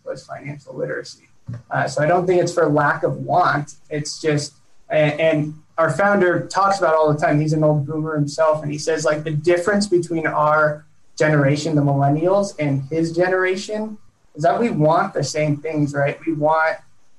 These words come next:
financial security. We, we want to be able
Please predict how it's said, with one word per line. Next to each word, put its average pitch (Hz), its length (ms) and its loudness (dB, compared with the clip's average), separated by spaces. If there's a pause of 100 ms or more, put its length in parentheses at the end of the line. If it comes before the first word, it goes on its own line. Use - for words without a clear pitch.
(720)
financial 165 480 0
security. 165 560 2
We, 147 220 2
we 156 160 -2
want 160 320 2
to 147 60 2
be 156 120 0
able 151 160 2